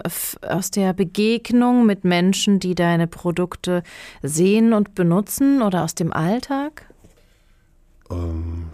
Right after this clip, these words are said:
Speaker 2: teilweise. Also teilweise komme ich auf Ideen dadurch, ja,
Speaker 1: Mhm.
Speaker 2: ne, wenn ich sehe, was die Leute damit machen. So dieses, zum Beispiel eben dieses Anfassen, das war, fand ich am Anfang, wo ich so dachte,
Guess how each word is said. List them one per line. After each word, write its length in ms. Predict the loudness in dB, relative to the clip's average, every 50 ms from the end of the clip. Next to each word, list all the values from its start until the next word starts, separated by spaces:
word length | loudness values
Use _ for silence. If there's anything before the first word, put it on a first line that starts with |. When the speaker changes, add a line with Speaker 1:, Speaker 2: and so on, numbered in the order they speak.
| -18 -18 -14
Speaker 2:
teilweise. 960 | -8 -4 -2 0 0 2 0 0 0 0 0 0 0 0 -2 -4 -6 -6 -4
Also 180 | -4 -4 -4 -2
teilweise 440 | 0 0 0 2 2 0 -2 -2 -4
komme 260 | -2 -2 0 0 -2
ich 120 | -4 -6
auf 240 | -4 -4 -4 -4 -4
Ideen 600 | -6 -6 -6 -2 -2 0 2 2 2 2 2 0 -2
dadurch, 600 | -2 -4 -4 -2 -2 -2 -2 -2 -4 -6 -4 -2
ja, 260 | 0 0 2 2 0 0 -2 -4 -8 -14 _ -20 -12
Speaker 1:
Mhm. 80 | -8 -6
Speaker 2:
ne, 220 | -6 -6 -6 -10 -10
wenn 180 | -8 -8 -8
ich 100 | -8 -10
sehe, 340 | -8 -6 -4 -2 -2 -2 -2
was 240 | -4 -6 -6 -6 -8
die 120 | -8 -6
Leute 360 | -4 -2 -2 -2 -2 -2 -4 -4
damit 380 | -2 -2 -2 -2 -2 -4 -2
machen. 400 | -2 -2 -2 -4 -6 -6 -8 -8 -10 -20 -20 -20 -20 -20 -20 -20 -20 -20 -20 -20 -20 _
So 160 | -6 -4 -4
dieses, 320 | -2 -2 -2 -2 -2 -4 0
zum 120 | 0 2
Beispiel 260 | 2 2 0 0 0 0
eben 120 | 0 0
dieses 320 | -2 -4 -6 -6 -8 -6 -2
Anfassen, 640 | 0 0 0 0 -2 -2 -2 -2 -2 -2 -4 -6
das 180 | -6 -6 -4 -2
war, 240 | -2 0 -2 -2
fand 220 | -4 -4 -6 -6 -4
ich 80 | -4
am 120 | -4 -2 -2
Anfang, 460 | -2 -2 -2 -2 -2 -2 -2 -2 -6
wo 40 | -6
ich 60 | -8
so 120 | -8 -8
dachte, 180 | -8 -8 -8